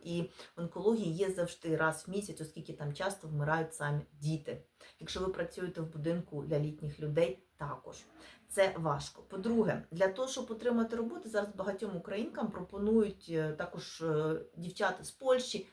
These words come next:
з, е, багатьох країн ви можете приїхати, шість місяців перевчитися і піти працювати. Що це означає? Люди не навчені, як правильно робити свою роботу.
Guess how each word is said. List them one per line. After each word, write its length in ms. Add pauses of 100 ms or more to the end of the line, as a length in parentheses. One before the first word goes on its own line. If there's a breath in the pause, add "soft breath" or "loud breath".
(100)
з, 200
е, 580
багатьох 520
країн 300
ви 60
можете 300
приїхати, 680 (180 loud breath)
шість 260
місяців 460
перевчитися 680 (100)
і 80
піти 280
працювати. 640
Що 160
це 160
означає? 540 (220 loud breath)
Люди 200
не 100
навчені, 480
як 160
правильно 340
робити 320
свою 260
роботу. 480